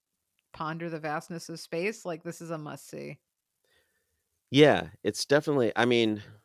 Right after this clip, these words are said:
Speaker 2: there are a few, I mean, I mentioned Forbidden Planet early. There are a few, you know, grown-up sci-fi films in, in the fifties that, uh, you know, w-, were well-made films and not meant for kids, you know, thoughtful sci-fi movies.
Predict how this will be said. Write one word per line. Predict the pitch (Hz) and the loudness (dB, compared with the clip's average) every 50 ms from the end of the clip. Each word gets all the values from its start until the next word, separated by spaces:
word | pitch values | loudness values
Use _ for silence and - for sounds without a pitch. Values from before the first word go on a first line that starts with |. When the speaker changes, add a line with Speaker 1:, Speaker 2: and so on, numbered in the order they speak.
| _ _ _ | _ _ _
Speaker 2:
there | - 139 | 4 4
are | 143 | 4
a | 135 | 4
few, | - - - | 2 0 2
I | 104 113 | 2 4
mean, | 120 120 113 | 4 4 4
I | 113 113 | 4 4
mentioned | 117 117 113 - - 110 95 90 90 85 - _ - | 4 2 2 2 0 0 0 0 -2 -6 -8 _ -6
Forbidden | - - 95 107 101 92 82 | -6 -2 0 2 0 0 -2
Planet | - - 90 85 85 82 82 - - | -4 -4 -2 -2 0 0 -2 -2 -2
early. | 78 85 80 85 92 98 | -2 0 0 0 0 2
There | - 143 151 | 4 4 4
are | |
a | 143 135 | 4 4
few, | - - - 156 156 147 131 113 107 98 95 90 - _ _ - _ | 0 -6 0 2 2 4 4 4 2 2 0 -4 -8 _ _ -20 _
you | - 73 | -14 -12
know, | 73 | -12
grown-up | 87 - - 78 87 85 82 80 80 78 78 78 - - _ _ _ _ _ _ _ _ _ _ _ _ _ _ _ _ _ _ | -12 -12 -6 -4 -2 -2 -2 -2 -4 -4 -6 -8 -10 -14 _ _ _ _ _ _ _ _ _ _ _ _ _ _ _ _ _ _
sci-fi | - - - 98 85 82 85 - 82 76 73 76 | -8 -4 0 2 2 2 2 0 -2 -2 -2 -4
films | - - - 87 78 73 76 73 76 80 - - | -6 -4 -2 -2 -2 -2 -4 -6 -6 -6 -6 -4
in, | 80 80 80 82 - - | -4 -4 -4 -6 -6 -6
in | 92 92 | -6 -6
the | 87 | -6
fifties | - - - 101 95 - _ 90 87 80 71 73 80 76 - - | -8 -4 -4 -4 -4 -2 _ -4 -4 -4 -4 -6 -8 -8 -8 -6
that, | - 76 65 - - - - | -6 -6 -6 -6 -8 -8 -6
uh, | 76 73 71 71 - - - | -4 -4 -4 -6 -8 -10 -14
you | - 80 | -12 -10
know, | 80 | -8
w-, | 71 78 92 98 98 95 95 - | -6 -6 -6 -6 -6 -8 -10 -10
were | - 98 101 98 | -4 0 0 0
well-made | 92 87 95 90 104 101 101 101 95 90 87 82 | 0 -2 -2 0 2 2 4 2 2 0 -2 -2
films | - - - 95 85 82 82 82 80 80 - | -6 -2 -2 0 0 0 -2 -4 -6 -6 -8
and | 80 78 78 | -8 -6 -4
not | 78 76 73 73 - _ 67 - | -4 -4 -4 -6 -8 _ -20 -14
meant | 80 92 87 76 76 - | -10 -8 -8 -8 -8 -10
for | - - 78 | -10 -12 -12
kids, | - - - 80 73 71 73 69 - | -12 -8 -8 -8 -6 -8 -10 -12 -12
you | - 71 | -12 -12
know, | 71 78 - - | -12 -12 -10 -8
thoughtful | 82 69 - - _ - 82 80 | -6 -6 -6 -8 _ -10 -10 -10
sci-fi | 76 - - 85 78 78 76 - - 80 78 78 | -8 -8 -6 -6 -6 -6 -6 -6 -6 -6 -6 -6
movies. | 78 82 87 87 85 80 82 85 85 85 80 - - | -6 -6 -6 -6 -6 -6 -6 -6 -6 -8 -8 -10 -14